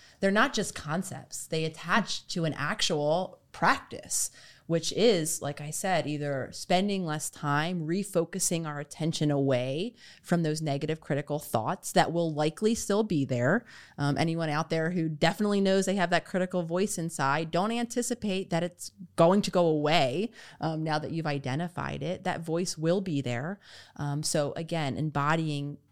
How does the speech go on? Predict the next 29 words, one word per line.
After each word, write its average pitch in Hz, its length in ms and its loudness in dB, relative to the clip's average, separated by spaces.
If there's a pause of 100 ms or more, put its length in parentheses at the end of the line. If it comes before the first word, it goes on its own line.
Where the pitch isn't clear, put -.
(100)
compassion 156 680 -2
in 147 100 -4
that 143 180 -6
moment 202 480 0
might 175 220 -4
mean 233 380 0 (260)
refocusing 233 720 2
your 196 140 -2
attention 185 580 -2
away. 147 500 0 (580)
So 190 140 0
for 196 140 -2
some 240 200 2
of 202 100 4
us, 175 120 2
that 160 160 0
might 151 220 -4
mean, 143 320 -6
right, 143 180 -6
removing 160 760 0
that 139 200 -4
focus 131 480 -4
from 135 220 -6
those 127 340 -6
endlessly 170 560 2
present, 131 540 -4 (320)
um, 131 200 -4
critical - 420 -10
thoughts. - 640 -10